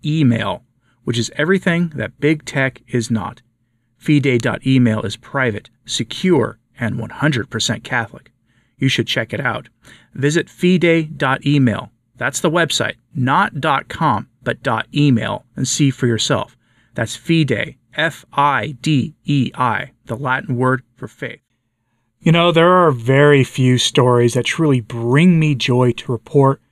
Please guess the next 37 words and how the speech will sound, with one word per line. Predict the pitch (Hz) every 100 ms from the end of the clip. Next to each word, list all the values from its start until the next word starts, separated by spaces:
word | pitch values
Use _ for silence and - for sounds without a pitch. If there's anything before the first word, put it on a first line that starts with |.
| _ _ _ 240
like | 233 -
those | 208 269 302 294
of | 240
notorious | 202 180 - 175 165
public | - - 135 -
heretics | - 156 143 143 131
being | - 131 139
disappointed | 143 135 - - 180 185 190 180
that | 170 156
not | 170 175
everything | 151 131 135 151 151
is | 151
going | 180 175 170
quite | - - 220 208
as | 175 170
planned | - 151 139 139 139
with | 135
their | 151
revolution | 135 123 123 120 120 123 117
in | 113
the |
church. | - 135 113 - - _ _ _ - - -
I | 208 226
have | 185
one | 180 180
such | - 175 -
story | 160 147 143
for | -
you | 135
today, | 131 135 120 123
even | 135
if | 139 139
it |
is | 127 -
kind | 131 110
of | 120
minor, | 151 165 139